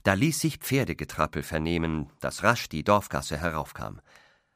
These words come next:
Und auf einmal ritt Gessler, der Landvogt, heran mit seinem bewaffneten Tross und Gefolge.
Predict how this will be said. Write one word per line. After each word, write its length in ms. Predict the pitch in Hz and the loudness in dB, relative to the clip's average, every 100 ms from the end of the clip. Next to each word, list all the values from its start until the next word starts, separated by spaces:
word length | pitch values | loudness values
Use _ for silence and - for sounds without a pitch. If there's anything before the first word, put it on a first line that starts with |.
| _ | _
Und 160 | 120 117 | 0 2
auf 160 | 123 | 2
einmal 480 | 151 196 139 107 147 | 2 4 4 4 2
ritt 280 | 123 143 - | 0 -2 0
Gessler, 560 | 147 147 - 64 53 - | 0 0 -4 -6 -8 -6
der 120 | 78 | 0
Landvogt, 640 | 85 120 120 - 87 80 - | 6 6 4 0 0 0 -2
heran 360 | 76 95 104 | 2 4 4
mit 140 | 95 - | 2 0
seinem 300 | 82 82 73 | 0 0 0
bewaffneten 560 | 73 101 - 87 80 | 2 0 0 -4 -4
Tross 280 | - 90 - | -4 -6 -4
und 200 | - 85 | -6 -6
Gefolge. 520 | 92 101 87 76 69 | -2 4 4 2 -6